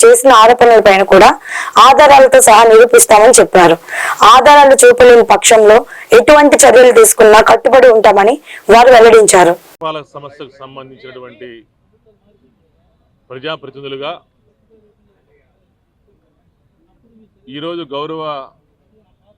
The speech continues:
Speaker 2: గుంటూరు జిల్లా కలెక్టర్ గారిని మేము కలవటం కూడా జరిగింది. మేడం గారికి మేము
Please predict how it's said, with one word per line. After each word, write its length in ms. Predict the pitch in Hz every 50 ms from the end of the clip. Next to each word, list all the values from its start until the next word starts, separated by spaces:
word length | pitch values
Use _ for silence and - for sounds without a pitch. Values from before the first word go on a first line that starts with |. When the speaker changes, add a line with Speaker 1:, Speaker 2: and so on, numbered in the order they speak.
| _ _ _ _ _ _ _ 120 120
Speaker 2:
గుంటూరు 300 | 139 147 135 170 170 156
జిల్లా 300 | 135 156 147 147 147 143
కలెక్టర్ 360 | - _ 131 131 123 - 139
గారిని 580 | 135 139 135 131 120 135 139 139 135 127 123 120 _ _ _ _ _ _ _ _ _ _ _ _ _ _ _ _ _ _ _ _ 110 _ _ _ _ _ _ _ _
మేము 160 | 127 131 135
కలవటం 460 | 127 - 117 127 135 143 - 139 135 131
కూడా 160 | 127 127 131
జరిగింది. 480 | 117 117 110 110 107 107 98 82 _ _ _ _ _ _ _ _ _ _ _ _ _ _ _ _ _ _ _ _ _ _ _ _ _ _ _ _ _ _ _ _ _ _ _ _ _ _ _ _
మేడం 340 | 131 143 156 165 170 170 175
గారికి 280 | 170 165 165 156 160
మేము 500 | 156 156 156 160 160 165 160 151 143 143